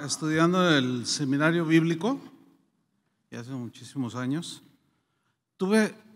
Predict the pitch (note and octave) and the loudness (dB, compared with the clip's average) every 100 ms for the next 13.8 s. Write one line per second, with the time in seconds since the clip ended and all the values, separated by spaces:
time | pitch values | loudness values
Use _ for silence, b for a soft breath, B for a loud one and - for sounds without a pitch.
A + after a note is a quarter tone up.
0 | _ _ - E3+ G#3 A#3 A3+ E3 - F3 | _ _ -6 -2 0 0 2 0 -2 -2
1 | D#3+ D#3+ E3+ E3 - - _ _ _ _ | 2 2 2 -2 -14 -20 _ _ _ _
2 | _ _ _ _ B2+ C#3+ C3+ C3+ C#3+ D3+ | _ _ _ _ -12 -6 -2 0 0 4
3 | D#3+ D#3 C3 A#2+ G2+ G2 - _ - B2+ | 4 4 2 -2 -6 -14 -20 _ -14 -6
4 | D3+ C#3 D#3 C#3 B2 - C#3 C3+ C3+ A#2+ | -4 -2 0 0 0 -4 -6 -4 -4 -6
5 | G2 - _ _ _ _ _ _ _ _ | -10 -20 _ _ _ _ _ _ _ _
6 | _ B2+ B2 A#2 C3+ C#3+ C#3+ D#3+ - D3+ | _ -12 -10 -6 -4 -4 -4 -6 -4 -4
7 | D3+ D#3+ B2 D3 D3+ D3 - - - _ | -4 -6 -6 -4 0 0 -2 -10 -18 _
8 | _ _ _ _ _ _ - A2+ A2 B2 | _ _ _ _ _ _ -16 -14 -12 -14
9 | B2 - - B2 - C#3+ C#3+ F3 D3+ A#2 | -16 -18 -12 -12 -6 2 8 8 8 0
10 | - C3 D3+ F#3+ C3 B2 B2+ C#3+ C#3 B2 | -4 -6 -6 -6 -8 -6 -6 -6 -4 -6
11 | A2+ - C3+ D3 E3 - _ _ _ _ | -6 -8 -8 -8 -10 -14 _ _ _ _
12 | _ F#3+ A#3+ D4 C4+ B3 - B3+ - G3 | _ -8 -4 -2 -2 -4 -4 -4 -4 0
13 | F3 F3+ F#3 - G3 G#3+ - - | 2 2 0 -4 -4 -4 -8 -16